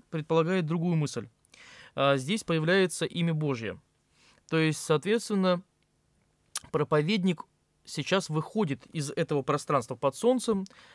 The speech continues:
а, выходит в пространство, где есть Бог, где есть вечность.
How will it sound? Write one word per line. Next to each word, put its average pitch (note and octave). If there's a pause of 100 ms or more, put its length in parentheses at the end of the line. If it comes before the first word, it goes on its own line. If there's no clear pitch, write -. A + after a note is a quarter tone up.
(160)
а, C3+ (140)
выходит F#3+
в C#3+
пространство, F3+
где D3
есть C#3+
Бог, -
где C3
есть D3
вечность. -